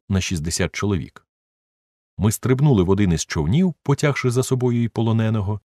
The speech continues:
і з усієї сили заходилися веслувати у відкрите море. Та не відпливли ми й на півсотні ярдів від берега, як, трохи заспокоївшись,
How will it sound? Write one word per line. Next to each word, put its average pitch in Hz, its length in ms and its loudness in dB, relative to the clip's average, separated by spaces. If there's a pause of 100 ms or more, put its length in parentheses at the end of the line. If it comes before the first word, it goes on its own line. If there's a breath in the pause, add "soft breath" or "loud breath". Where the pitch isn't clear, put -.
(320)
і 90 80 -4
з 82 80 -2
усієї 107 520 2
сили 165 480 0
заходилися 147 840 -2
веслувати 92 760 -2
у 85 100 -4
відкрите 78 440 -6
море. 64 340 -8 (1080)
Та 82 120 -4
не 78 80 0
відпливли 92 520 -2
ми 107 140 2
й 95 40 2
на 90 120 2
півсотні 90 580 0
ярдів 90 360 -2
від 73 160 -4
берега, 82 480 -4 (580)
як, 82 180 -2
трохи 147 280 0
заспокоївшись, 156 880 0